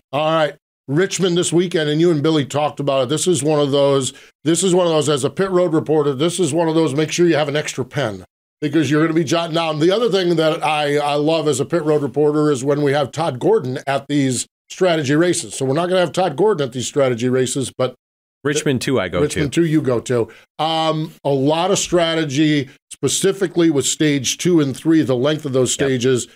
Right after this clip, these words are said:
Speaker 1: We have been all over the map with these cars, and I would expect more of the same.
Speaker 2: I, I would, and I think, uh, I think we saw, you know, I was there for the spring race last year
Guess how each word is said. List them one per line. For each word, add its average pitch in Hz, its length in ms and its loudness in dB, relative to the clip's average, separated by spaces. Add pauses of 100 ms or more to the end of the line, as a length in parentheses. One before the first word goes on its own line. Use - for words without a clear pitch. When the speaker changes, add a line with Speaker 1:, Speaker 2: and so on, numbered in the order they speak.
(260)
Speaker 1:
We 175 140 2
have 135 120 0
been 135 240 0
all 143 220 2
over 127 140 2
the 123 100 0
map 120 320 -2
with 107 120 -8
these 110 240 -2
cars, 117 400 -2
and 117 120 -2
I 127 300 -2 (220)
would 120 120 -2
expect - 360 -8
more 165 120 -2
of 151 40 0
the 113 80 -4
same. 180 480 -2 (160)
Speaker 2:
I, 110 300 -4
I 110 220 -4
would, 113 360 0
and 98 140 0
I 101 100 -4
think, 104 340 -6
uh, 98 260 -2
I 98 100 -2
think 113 160 -2
we 110 100 -2
saw, 104 340 -2
you 107 140 -4
know, 104 120 0
I 117 140 -4
was 143 180 0
there 139 160 0
for 143 120 -2
the 131 80 2
spring 139 240 -2
race 127 240 -2
last 127 300 -6
year 143 200 -2